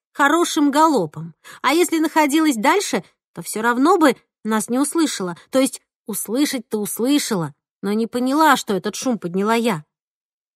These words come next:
Поехали обратно, внимательно глядя по сторонам. Не вылезает ли из придорожной канавы знакомая фигура, махая руками?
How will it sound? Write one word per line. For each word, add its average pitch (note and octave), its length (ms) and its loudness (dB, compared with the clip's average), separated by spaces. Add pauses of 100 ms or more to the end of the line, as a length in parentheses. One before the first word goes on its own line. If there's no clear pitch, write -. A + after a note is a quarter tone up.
(120)
Поехали D4 400 0
обратно, F#3 800 0
внимательно G#3+ 640 -2
глядя F#3 320 -2
по F#3+ 120 -8
сторонам. F3+ 540 -4 (340)
Не D#3 120 -8
вылезает F3 560 0
ли E4+ 140 2
из - 100 -4
придорожной C4+ 640 2
канавы C4+ 440 6
знакомая B3+ 580 2
фигура, C4+ 560 0
махая G#3 440 0
руками? E3 500 -2